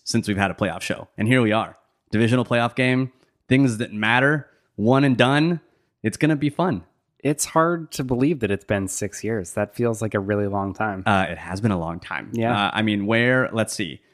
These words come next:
Speaker 1: We've endured Chip Kelly. We've endured, we've endured Tom Zula farting at press conferences. We've endured,
Speaker 2: <laughs>
Speaker 1: uh, Trent Baalke and snakes and leaks and all of the things.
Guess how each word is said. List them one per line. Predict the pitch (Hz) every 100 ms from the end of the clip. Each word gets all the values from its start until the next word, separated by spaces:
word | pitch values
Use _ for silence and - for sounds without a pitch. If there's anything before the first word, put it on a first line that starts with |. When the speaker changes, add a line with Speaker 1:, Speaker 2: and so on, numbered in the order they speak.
| _
Speaker 1:
We've | 117 107
endured | 107 98 107 104 92
Chip | 104 -
Kelly. | - 101 143 135
We've | 104 95
endured, | 95 98 95 - 101
we've | 107 101
endured | 98 101 101
Tom | 104 98
Zula | 95 107 104
farting | - 101 101
at | 82
press | 107 98
conferences. | 110 107 120 117 135 120
We've | 101
endured, | 98 98 107 104 95 - -
Speaker 2:
<laughs> | - -
Speaker 1:
uh, | 120 107 98 95
Trent | - 120 110
Baalke | 101 107 113 131 110
and | 95
snakes | - 104 107 123 -
and | 110 101 101
leaks | 123 156 - 113
and | 101 98
all | 101 117
of | 120 98
the |
things. | 95 - 107 139 196 185